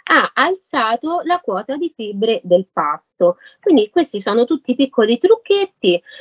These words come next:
E un altro trucchetto è quello, secondo me, di preferire il tramezzino freddo, perché quando si scalda, eh,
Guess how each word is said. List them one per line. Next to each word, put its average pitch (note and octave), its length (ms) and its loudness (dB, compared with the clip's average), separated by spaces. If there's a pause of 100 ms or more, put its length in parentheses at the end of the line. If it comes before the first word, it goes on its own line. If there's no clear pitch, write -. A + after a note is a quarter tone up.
(100)
E G#3+ 600 2
un C#4+ 160 6
altro E4 320 2
trucchetto C4+ 580 2
è G#3+ 120 -6
quello, C4 260 0
secondo - 420 0
me, C#4+ 120 -6
di B3 80 -12
preferire C4 640 -4
il C4 140 -10
tramezzino B3+ 720 -10
freddo, G3 720 -14
perché F#3+ 520 -10 (440)
quando F4+ 300 -2
si A#3+ 160 -10
scalda, G#3 880 -6
eh, F#3+ 340 -2